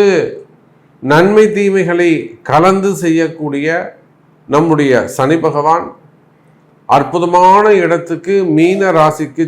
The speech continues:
செல்கிறார். இதனால நல்லதுதான் உலகத்துக்கும்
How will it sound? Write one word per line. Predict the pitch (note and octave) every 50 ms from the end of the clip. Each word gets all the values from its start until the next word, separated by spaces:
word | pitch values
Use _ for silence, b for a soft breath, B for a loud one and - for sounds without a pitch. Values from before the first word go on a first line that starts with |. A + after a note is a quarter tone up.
| D#3+ -
செல்கிறார். | D3 C3+ C3+ C3+ C3+ C3 A#2+ A#2 A2+ A#2 B2+ B2+ A#2 - - - - _ _ _ _ _ _ _ _ _ _ _ _ _ _ _ _ _ _ _ _ _ _ _ _ _ _ _ _ _ _ _ _ _ -
இதனால | D3+ D#3+ E3+ D#3+ D#3+ E3 F3 F#3 G3 G3 F#3 D#3 B2+ G2+ - - - - A#2+ A#2+ C3
நல்லதுதான் | C#3+ D#3 E3+ F#3 G3+ G#3+ G#3 F#3+ G3+ F#3+ F3 F3+ F#3 F#3+ E3 C#3+ C3
உலகத்துக்கும் | D3+ F3 F#3 E3+ F#3 F3 D#3+ D#3+ D#3 B2 B2 - D3 D3 D3+